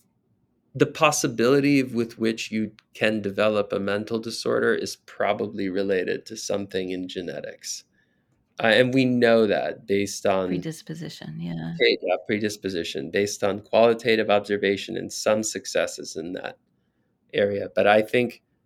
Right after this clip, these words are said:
Speaker 1: we haven't fully unpacked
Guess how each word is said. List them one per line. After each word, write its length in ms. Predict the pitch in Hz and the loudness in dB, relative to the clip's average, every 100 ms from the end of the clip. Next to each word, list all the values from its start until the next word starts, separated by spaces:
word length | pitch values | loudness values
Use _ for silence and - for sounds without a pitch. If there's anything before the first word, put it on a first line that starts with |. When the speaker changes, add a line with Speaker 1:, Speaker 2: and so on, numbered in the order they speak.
| _ _ _ | _ _ _
Speaker 1:
we 160 | 123 113 | -4 -2
haven't 460 | 123 123 123 104 | 2 2 2 -2
fully 720 | - - 113 110 107 98 92 _ _ _ | -8 -4 0 2 2 0 -2 _ _ _
unpacked 800 | 104 101 - 101 90 92 - - | -4 -4 -4 -2 -2 -2 -10 -20